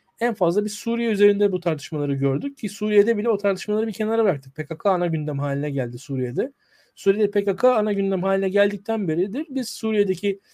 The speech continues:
İslamcılık meselesini, Türkiye ile El Nusra ilişkisini falan konuşmayı bıraktık. Şu anda mesela işte Türk ordusu ve Özgür Suriye ordusu, mesela Özgür Suriye ordusunun, Suriye Milli Ordusu mu deniyor işte, onun,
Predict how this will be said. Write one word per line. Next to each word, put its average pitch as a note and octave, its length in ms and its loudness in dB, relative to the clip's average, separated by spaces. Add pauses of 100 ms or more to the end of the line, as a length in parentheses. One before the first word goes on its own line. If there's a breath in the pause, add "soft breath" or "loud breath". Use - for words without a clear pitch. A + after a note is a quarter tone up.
(100)
İslamcılık G3 560 -2
meselesini, C3+ 600 -4
Türkiye F3 380 0
ile F#3 100 0 (100)
El E3+ 160 2
Nusra F3 340 0
ilişkisini C3+ 680 -6
falan C#3+ 360 -2
konuşmayı E3+ 440 -2
bıraktık. A3 520 0 (180)
Şu - 180 -2
anda F#3+ 260 2
mesela F#3+ 320 2
işte E3 180 -4
Türk A3+ 220 -4
ordusu F#3+ 360 2
ve F3+ 40 0
Özgür E3+ 240 -2
Suriye G3 300 2
ordusu, E3+ 300 0
mesela F#3+ 260 2 (420 soft breath)
Özgür G#3+ 340 4
Suriye B3+ 340 0
ordusunun, F#3 640 0 (240)
Suriye G3+ 380 0
Milli G3 300 2
Ordusu F3+ 340 2
mu F#3+ 100 -4
deniyor C#3+ 220 -4
işte, G3 160 -4
onun, G#3 340 2